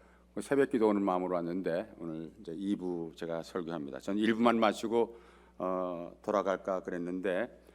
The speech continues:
이 부도 이제 하라고 하시니까, 아,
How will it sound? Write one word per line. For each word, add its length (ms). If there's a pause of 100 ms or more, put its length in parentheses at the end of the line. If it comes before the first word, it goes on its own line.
(160)
이 160
부도 240
이제 640
하라고 220
하시니까, 720 (520)
아, 180